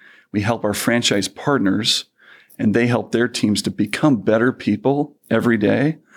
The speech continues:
That's where the real magic happens, because then they will be inspired and they'll have the tools that they need to really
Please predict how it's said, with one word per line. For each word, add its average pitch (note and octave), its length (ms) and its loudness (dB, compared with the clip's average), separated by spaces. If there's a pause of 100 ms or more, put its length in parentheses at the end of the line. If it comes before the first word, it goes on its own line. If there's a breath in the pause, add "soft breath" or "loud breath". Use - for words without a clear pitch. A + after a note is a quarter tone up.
(340 loud breath)
That's B2+ 540 0
where A2 200 2
the G#2 100 0
real G#2 240 2
magic G2+ 420 2
happens, G2 420 -4
because F#2 420 -6
then A2 260 2
they G2+ 140 0
will G#2 200 0
be F#2 200 -2
inspired G#2+ 800 0 (440 loud breath)
and G#2+ 120 2
they'll G2 80 2
have G2+ 180 0
the F#2+ 100 0
tools A#2 560 0
that G2 80 2
they G2 120 2
need G2+ 260 2
to G2+ 80 -6
really G2 500 2